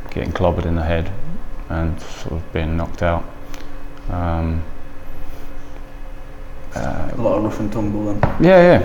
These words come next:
Speaker 1: yeah. Um, but it was, uh, I'm just trying to forget now, it's so long ago. Um, but yeah, anyway, it was all rugby.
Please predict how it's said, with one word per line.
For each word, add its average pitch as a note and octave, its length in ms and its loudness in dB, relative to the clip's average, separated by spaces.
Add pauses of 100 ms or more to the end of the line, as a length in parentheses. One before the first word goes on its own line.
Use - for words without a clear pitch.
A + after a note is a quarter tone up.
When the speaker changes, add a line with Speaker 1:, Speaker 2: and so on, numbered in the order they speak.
(260)
Speaker 1:
yeah. A2+ 280 4
Um, A#2 200 4
but D3+ 100 6
it D#3+ 100 8
was, A2 320 4
uh, G#2+ 600 6 (800)
I'm B2+ 80 -4
just B2+ 160 -6
trying E2+ 200 2
to - 60 -2
forget G#2 180 2
now, F#2+ 160 4
it's - 100 0
so G2+ 140 2
long G2 220 4
ago. F#2 220 2 (380)
Um, F#2+ 420 2 (2750)
but C3 80 8
yeah, C3 180 12
anyway, A2 320 6 (460)
it - 120 -2
was A2+ 140 8
all A2+ 120 10
rugby. F2+ 420 6